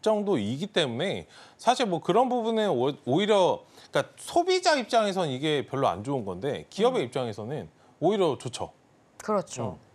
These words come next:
Speaker 1: 한 명 하는, 한 명이 두 명분을 대신하는 그런 역할이기 때문에 쓸 사람 써라.
Speaker 2: 음.
Speaker 1: 그러니까 사실 뭐 요즘에 택배나 이런 것들 엄청나게 좀 빨리 오는 그런 상황이기 때문에 쿠팡 굉장히 좀 안 쓰신 분들 안 계실 거예요.
Speaker 2: 음.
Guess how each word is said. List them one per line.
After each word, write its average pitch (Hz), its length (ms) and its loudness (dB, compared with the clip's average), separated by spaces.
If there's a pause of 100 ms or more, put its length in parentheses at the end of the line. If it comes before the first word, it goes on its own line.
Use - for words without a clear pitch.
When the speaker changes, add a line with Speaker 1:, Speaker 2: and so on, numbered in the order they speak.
(240)
Speaker 1:
한 277 200 4
명 277 260 4
하는, 233 340 0
한 269 220 -2
명이 220 640 0
두 160 100 -4
명분을 185 800 0
대신하는 180 500 0
그런 120 240 -2
역할이기 113 480 -2
때문에 117 380 -6 (160)
쓸 269 180 -4
사람 262 420 2
써라. 202 360 -2 (240)
Speaker 2:
음. 233 360 -2
Speaker 1:
그러니까 185 220 -2
사실 262 300 2
뭐 160 340 2 (260)
요즘에 165 520 2
택배나 302 440 0
이런 139 200 2
것들 135 540 0
엄청나게 156 540 -2
좀 120 180 -12
빨리 269 300 2
오는 165 440 -2
그런 117 200 -6
상황이기 208 400 -2
때문에 123 580 -6
쿠팡 226 280 -4
굉장히 180 460 0
좀 165 120 0
안 113 140 0
쓰신 233 300 -6
분들 165 180 0
안 110 180 -6
계실 180 220 -4
거예요. 110 460 -6
Speaker 2:
음. 160 220 -10